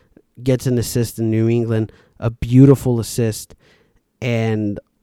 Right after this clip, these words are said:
also with Toronto, just a beautiful banger. I mean,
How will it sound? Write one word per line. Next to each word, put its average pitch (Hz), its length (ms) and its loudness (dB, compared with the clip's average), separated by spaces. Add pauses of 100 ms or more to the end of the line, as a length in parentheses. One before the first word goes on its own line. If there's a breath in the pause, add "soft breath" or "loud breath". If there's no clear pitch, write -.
also 123 440 4
with 113 180 0
Toronto, 117 520 0
just 110 320 -8 (160)
a 113 100 -4
beautiful 120 520 2
banger. 107 460 -8 (580)
I 135 120 0
mean, 123 380 0